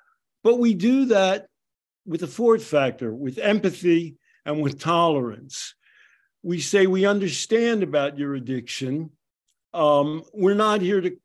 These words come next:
attack you. We feel that you can improve, that you can quit an addiction." Um, and finally, we're willing to support you in that endeavor. We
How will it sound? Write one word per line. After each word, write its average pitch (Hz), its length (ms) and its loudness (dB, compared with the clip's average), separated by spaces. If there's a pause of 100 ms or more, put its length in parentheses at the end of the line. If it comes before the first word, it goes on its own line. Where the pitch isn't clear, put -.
(140)
attack 190 640 -2
you. 117 400 -10 (600)
We 190 200 0
feel 233 460 0
that 175 180 -2
you 226 280 4
can 247 380 0
improve, 135 520 -4
that 143 140 -8
you 175 160 -10
can 240 460 -2
quit 277 380 -2
an 165 160 -2
addiction." 120 840 -10 (600)
Um, 147 540 0
and 175 420 -4 (340)
finally, 139 920 0 (420)
we're 190 200 2
willing 208 320 4
to 175 120 -8
support 202 760 -4
you 143 260 0
in 135 120 -4
that 135 220 -6
endeavor. 139 600 -2
We 185 560 -4